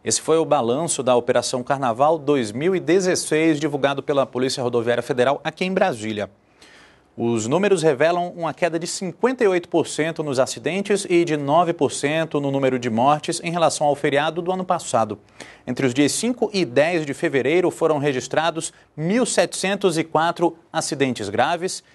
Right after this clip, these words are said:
cento e, mil setecentos e quatro acidentes, cento e oitenta e cinco acidentes graves, mil seiscentos e quarenta e três feridos e cento e seis mortos. Apesar da fiscalização e do trabalho de sensibilização em relação à bebida ao volante,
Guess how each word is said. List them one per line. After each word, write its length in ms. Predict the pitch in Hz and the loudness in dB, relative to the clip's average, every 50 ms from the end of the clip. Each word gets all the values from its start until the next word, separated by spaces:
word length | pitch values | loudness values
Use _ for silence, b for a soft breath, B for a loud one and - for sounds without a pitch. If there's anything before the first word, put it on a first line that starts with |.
| b b b b | b b b b
cento 600 | - - - 165 180 220 240 233 - 233 208 - | -10 -6 -2 0 2 2 0 0 0 -2 -2 -2
e, 440 | 185 175 170 170 165 160 156 147 143 _ _ | -2 -4 -2 -2 -2 -2 -4 -6 -8 _ _
mil 160 | - 165 147 143 | -4 -4 -2 -2
setecentos 420 | 143 - 131 - - 151 139 117 | 0 0 0 0 0 -4 -4 -4
e 60 | 123 | -2
quatro 260 | - 135 127 120 - 117 | 0 0 0 0 0 -6
acidentes, 680 | 113 - 120 101 120 139 165 190 202 196 - 185 165 | -8 -8 -8 -4 -2 -2 0 -2 -2 -2 -2 -2 -2
cento 300 | - - - 170 170 - | 0 -2 -4 -4 0 0
e 20 | 175 | -2
oitenta 320 | 156 143 165 151 139 160 | 0 0 -2 -4 -2 -2
e 80 | 139 127 | -2 -2
cinco 280 | - - 131 120 - | -4 -6 -8 -2 -2
acidentes 480 | 120 113 - - 113 110 107 - - 98 | -2 -2 -2 -6 -6 -8 -8 -8 -12 -10
graves, 460 | 90 110 131 147 170 165 180 180 - B B B B B B | -2 -2 0 0 0 -2 -4 -8 -10 B B B B B B
mil 220 | 175 185 220 247 214 | -2 0 0 0 0
seiscentos 720 | - - 190 160 151 - - 170 180 175 - 175 151 139 | 0 0 0 0 0 -2 -4 -4 -4 0 0 0 0 0
e 60 | 156 147 | 0 2
quarenta 320 | 151 143 139 139 131 127 | 2 0 2 0 -4 -6
e 20 | |
três 260 | 113 - 117 113 110 - | -6 -4 -6 -6 -6 -4
feridos 540 | - 156 156 165 196 208 196 220 214 - - | -4 -2 0 0 0 -2 -2 -4 -6 -6 -6
e 280 | - 202 202 196 190 | -4 -2 -2 -2 -2
cento 400 | 185 - - - 202 214 208 202 | -2 -2 -2 -2 -2 -2 -2 -2
e 20 | 185 | -4
seis 420 | 175 - 180 180 190 185 - - b b b b - | -2 0 0 0 0 -2 -6 -10 b b b b 0
mortos. 580 | 131 135 135 120 - _ - 95 - - - - b b b b b b b b b b | 4 4 4 4 2 _ -10 -10 -10 -10 -12 -14 b b b b b b b b b b
Apesar 400 | - - - 120 113 131 151 147 | -8 -2 0 2 2 4 2 2
da 100 | 143 139 | 2 -2
fiscalização 840 | - - 139 - - 139 139 131 127 127 117 - - 190 208 202 - _ | -2 -4 -6 -2 -2 -2 0 2 0 0 0 0 -2 -4 -4 -4 -6 _
e 160 | 208 220 233 | -4 -4 -4
do 160 | 180 175 165 | -2 -2 -2
trabalho 640 | 170 - 120 113 98 101 131 139 160 170 165 147 | 0 0 -2 -2 0 -2 -2 0 0 -2 -2 -4
de 100 | 127 123 | -4 -6
sensibilização 1000 | 117 - - 156 160 156 - - 135 127 127 113 117 113 - - - 165 180 175 143 | -8 -8 -8 -8 -8 -8 -6 -6 -4 -4 -4 -4 -6 -6 -6 -2 -2 -2 -2 -2 -4
em 120 | 139 123 | -4 -2
relação 360 | 123 127 127 117 - - 120 | 0 0 0 0 -2 -2 -4
à 60 | 110 104 | -4 -2
bebida 440 | 104 101 95 95 127 160 170 165 | -4 -4 -4 -2 -2 0 2 4
ao 80 | 143 127 | 2 2
volante, 560 | 120 147 151 135 131 147 165 170 - 208 196 | 2 -2 -2 -2 -2 -4 -4 -4 -4 -6 -6